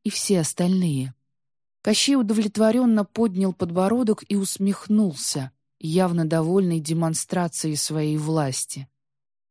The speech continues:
Он взмахнул рукой и вырастил из гранитного постамента трон для неё.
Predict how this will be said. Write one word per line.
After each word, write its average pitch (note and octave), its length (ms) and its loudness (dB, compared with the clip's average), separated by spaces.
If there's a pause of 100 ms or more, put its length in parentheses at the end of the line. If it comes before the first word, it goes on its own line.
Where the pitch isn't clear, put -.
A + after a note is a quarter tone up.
(160)
Он F3+ 140 2
взмахнул F#3 680 0
рукой G#3 500 2
и F3 220 -6
вырастил E3+ 680 0
из D#3 120 -2
гранитного E3 640 -2
постамента E3+ 760 0
трон E3 420 -2
для D3+ 180 -4
неё. E3 540 -2